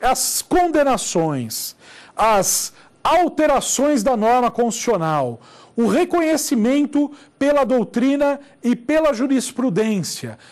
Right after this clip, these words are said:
da importância e do status dos tratados internacionais, em especial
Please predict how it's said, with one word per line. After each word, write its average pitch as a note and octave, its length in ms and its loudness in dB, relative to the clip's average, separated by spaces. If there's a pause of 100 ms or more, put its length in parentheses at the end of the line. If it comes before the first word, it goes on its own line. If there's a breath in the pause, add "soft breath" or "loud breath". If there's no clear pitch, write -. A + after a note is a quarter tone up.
(140)
da G#3+ 360 0 (120)
importância B3+ 1200 -2 (280 loud breath)
e G#3+ 100 2
do C4 180 2
status - 1120 -4 (240 soft breath)
dos G3 240 0
tratados A#3+ 640 0
internacionais, G#3 1200 -2
em C4 220 -2
especial E3 800 -2